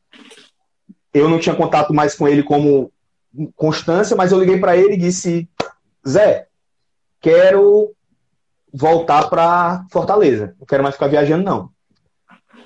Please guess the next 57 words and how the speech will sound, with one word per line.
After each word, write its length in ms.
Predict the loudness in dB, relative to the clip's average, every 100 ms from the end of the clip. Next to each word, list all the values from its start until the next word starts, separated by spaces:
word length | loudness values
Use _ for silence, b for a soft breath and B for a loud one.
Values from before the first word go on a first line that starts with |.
| _
É, 180 | -4 0
eu 60 | 0
soube 260 | 0 -2
que 80 | 0
abriu 200 | 2 2
uma 80 | 2
vaga 180 | 0 0
pro 100 | -2
comercial, 460 | -2 -2 0 0
eu 80 | 0
já 120 | 0
tinha 160 | 0 -2
tentado 320 | 0 0 0
uma 80 | 0
vez, 260 | 0 0 0
não 120 | 0
tinha 140 | -2
conseguido. 600 | -4 -6 -6 -2 -2 -2 -10 _ _ _ _ _ _
Eu 80 | -2
soube 220 | -2 0
que 80 | 0
abriu 220 | 2 0
uma 60 |
vaga 200 | 0 0
pro 140 | -2 -4
comercial, 760 | -2 -4 -2 2 4 4 0 -6 _ _ _ _
da 140 | 0
outra 220 | 2 2
vez 220 | 2 2 2
não 160 | 0
deu 120 | 0
pra 160 | 0 0
mim, 220 | 0 0
mas 200 | 0 0
essa, 280 | 0 0 0
essa 220 | -2 -4
vaga 220 | 0 0 0
é 20 |
minha. 300 | 0 -4 -6 _ _ -20 _ _ b b b b
Aí 160 | -2 0
ele 120 | 2
riu, 680 | 2 2 4 2 2 -4 -16 _ _ -20
"Como 160 | -8 -4
é 40 |
que 120 | 0 0
é, 80 |
rapaz? 340 | 0 0 -2 2
E 60 |
aí, 220 | 2 2 0
como 140 | -2
é 60 | -4
que 80 |
tá?" 240 | -2 0 2
Eu 80 | 0
disse, 300 | -4 -16 _ _
"Não, 160 | 0 2
ó, 240 | 2 -2